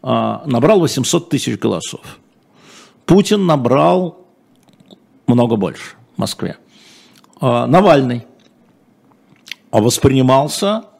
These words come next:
кандидатом антипутинским абсолютно, да, вот был, ну, Собянин, Навальный, ну, Собянин это Путин, он набрал шестьсот двадцать четыре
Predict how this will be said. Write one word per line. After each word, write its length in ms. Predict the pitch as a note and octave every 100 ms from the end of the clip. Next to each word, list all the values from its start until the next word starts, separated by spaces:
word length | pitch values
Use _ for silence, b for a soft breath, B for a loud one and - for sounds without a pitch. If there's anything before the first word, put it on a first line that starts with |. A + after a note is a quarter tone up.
| _ _ -
кандидатом 680 | B2 B2 B2 B2 C#3 E3+ D#3+
антипутинским 760 | A#2+ A2+ - B2+ D#3+ C#3+ -
абсолютно, 680 | A#2+ - B2 C3+ G2 - E2
да, 200 | F#2+ C3+
вот 240 | G2 - -
был, 240 | - D#2+ - B B
ну, 140 | D3+ C#3
Собянин, 540 | C3+ B2+ F3+ D3+ G#2+
Навальный, 400 | A2+ C#3 D#3+ G#2+
ну, 160 | G2 -
Собянин 460 | - A#2 B2+ A2
это 180 | G2+ A2+
Путин, 360 | G#2 A#3+ - - - _ _ _ _ _ _ _ G#2+ G#2+ B B B B
он 160 | B2
набрал 320 | C3 A#2 D#3+ -
шестьсот 320 | - - D3+
двадцать 280 | B2+ - -
четыре 380 | - A#2+ A#2+